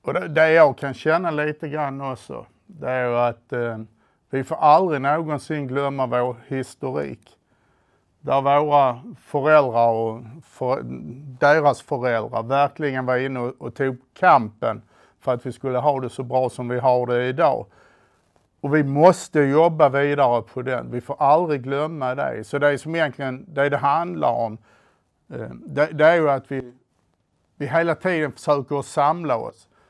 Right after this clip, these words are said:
se till att komma överens, att hela tiden, eh, sträva fram-, framåt och ha en bra vision på hur ska våra barn ha det och hur ska deras barn ha det.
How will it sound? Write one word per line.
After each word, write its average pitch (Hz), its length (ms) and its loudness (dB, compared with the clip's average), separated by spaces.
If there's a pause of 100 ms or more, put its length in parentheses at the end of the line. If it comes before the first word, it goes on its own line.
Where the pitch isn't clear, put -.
(120)
se 160 260 -2
till 180 260 0
att 143 100 -6
komma 139 360 0
överens, 139 800 -4 (300)
att - 180 -8
hela 160 300 0
tiden, 143 600 -8 (180)
eh, 123 260 -14 (120)
sträva 143 680 -4
fram-, 156 600 -2
framåt 113 600 2 (600)
och 131 120 -4
ha 143 240 4
en 139 160 -6
bra 139 460 2 (760)
vision 147 760 -12 (300)
på 131 460 -10
hur 160 180 0
ska 151 220 -4
våra 165 380 4
barn 123 360 0
ha 117 260 -2
det 117 180 -8
och 127 120 -8
hur 151 120 -2
ska 143 200 -8 (120)
deras 160 480 2
barn 117 400 -2
ha 120 300 -6
det. 113 180 -14